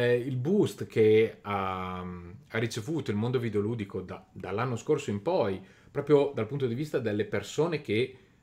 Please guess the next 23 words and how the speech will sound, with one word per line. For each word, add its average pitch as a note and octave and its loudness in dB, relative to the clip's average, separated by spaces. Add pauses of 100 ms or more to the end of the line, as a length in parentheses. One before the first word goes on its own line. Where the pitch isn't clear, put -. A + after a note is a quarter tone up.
(160)
hanno C#3 0
cominciato G#2 0
magari F2+ -6
a, F2 -12 (580)
a, F#2 -12
ad A2 -2
intendere C3 4
i - -4
videogiochi A2+ 0
come D3 -2 (100)
una A2 -4
possibile A2+ 0
forma A2 -2
di F2+ -10
intrattenimento G2+ -4
alternativa G2 -4
rispetto F#2 -8 (500)
alla G#2+ 0
loro G2+ 0
esistenza A#2+ 2
precedente, A2 0
diciamo, A2 -4 (760)
magari, G#3 6